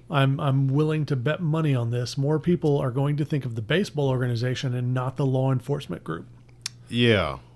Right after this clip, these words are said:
Speaker 2: I mean, I'm pretty sure I saw some kids wearing Texas, uh, Rangers, uh, uniforms at the ball field today. Pretty sure they don't care. Even more sure that their parents don't care.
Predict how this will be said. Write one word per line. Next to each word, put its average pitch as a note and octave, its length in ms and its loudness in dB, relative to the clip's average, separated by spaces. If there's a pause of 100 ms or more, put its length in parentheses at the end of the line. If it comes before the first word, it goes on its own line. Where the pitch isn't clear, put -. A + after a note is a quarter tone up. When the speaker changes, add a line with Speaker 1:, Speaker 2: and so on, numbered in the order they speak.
(140)
Speaker 2:
I G2 40 -10
mean, G#2+ 140 -4
I'm B2+ 140 -2
pretty B2+ 200 6
sure A2 220 4
I A#2 100 6
saw A2+ 240 4
some F#2+ 220 -2
kids B2 320 4
wearing F#2 260 0
Texas, G2 580 -4
uh, E2+ 360 0 (160)
Rangers, F2+ 580 -2 (560)
uh, F2 220 -2
uniforms G2+ 1000 2
at G#2 120 -4
the F#2 80 -8
ball A2 300 4
field G2+ 280 4
today. G2+ 420 0 (280)
Pretty D#4+ 180 6
sure D#3+ 400 4 (300)
they B2+ 160 6
don't D3 200 6
care. B2+ 400 4 (420)
Even E3 260 6
more E3 220 6
sure C#3+ 180 4
that B2 160 4
their A#2+ 100 2
parents C3 420 4
don't F#2 220 2
care. F2 280 0